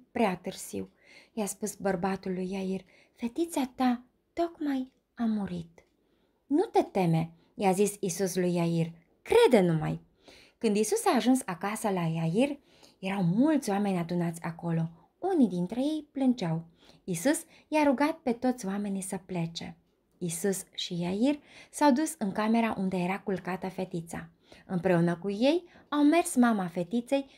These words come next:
și trei dintre ucenicii lui Isus. Fetița era moartă, dar Isus nu era îngrijorat sau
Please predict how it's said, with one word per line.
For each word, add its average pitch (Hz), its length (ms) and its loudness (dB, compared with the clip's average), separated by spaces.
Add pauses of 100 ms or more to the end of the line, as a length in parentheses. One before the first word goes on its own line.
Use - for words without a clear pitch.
și - 220 -4
trei 285 280 0
dintre 233 360 4
ucenicii 185 580 -4
lui 175 120 -2
Isus. 165 320 -8 (480)
Fetița 180 420 -6
era 175 160 0 (100)
moartă, 202 500 2 (280)
dar 233 240 2
Isus 262 400 0 (220)
nu 339 220 -4
era 254 160 2
îngrijorat 180 600 -2
sau - 180 -8